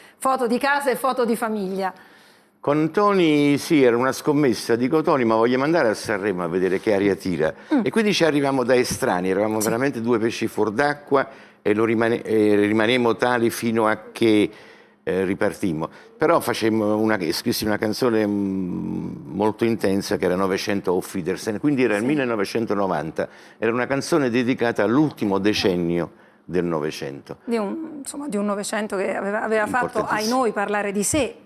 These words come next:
Speaker 1: nel bene e nel male, più nel male che nel
Speaker 2: Un
Speaker 1: bene,
Speaker 2: secolo
Speaker 1: ma
Speaker 2: straordinario.
Speaker 1: secolo straordinario, con persone tremende dentro, ma questo purtroppo credo che sia sempre andata così, insomma, noi eravamo più vicini.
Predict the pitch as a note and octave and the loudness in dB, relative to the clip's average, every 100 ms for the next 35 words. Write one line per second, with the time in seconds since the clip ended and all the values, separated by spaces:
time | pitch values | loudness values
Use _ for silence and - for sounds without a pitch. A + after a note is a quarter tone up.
0 | - F#3 F#3 G3 G#3 A#3 G#3 A3+ C#4 A#3 | -10 -6 -2 0 0 0 -2 0 2 0
1 | G3+ F#3+ G3 A3+ G3+ G#3 G3 F#3 A3+ D#4 | -2 -4 -4 -4 -2 -2 -2 -4 -2 -2
2 | G#3 - G2+ F#2 E2 - E2 F2 D#2+ D2 | -2 0 2 2 -2 -2 -2 -2 -2 -4
3 | C2 - - - - E4+ C#4 A3+ G#3 - | -6 -10 -16 -14 -4 -2 0 0 -2 0
4 | A#3 A#3 D4 B3+ A#3+ A#3+ A#3+ A#3 C4+ B3 | -2 0 2 2 2 2 2 0 -2 -2
5 | A3 A#3+ A3+ A3 A#3+ A3+ A3 B3+ A3+ G3 | -2 -2 -2 -2 -2 -2 -2 -2 -2 -2
6 | G#3 A#3 A3+ A3+ G#3 - G3+ G3 - C#4 | -2 -2 -2 0 -2 -2 -4 -4 -2 -2
7 | C4+ B3+ - A#3+ B3 A3+ G#3 G3 G3 G3 | 0 -2 -2 -2 -2 -2 -2 -2 -2 -4
8 | G3 A#3 F#3+ - - D4+ A3 A3 G#3 - | -2 0 -2 -2 -6 -8 -10 -8 -6 -4
9 | G3+ G#3+ G#3+ G#3 B3 G#3+ G#3 F#3+ F3+ | -2 -2 -2 0 0 0 -2 -2 -4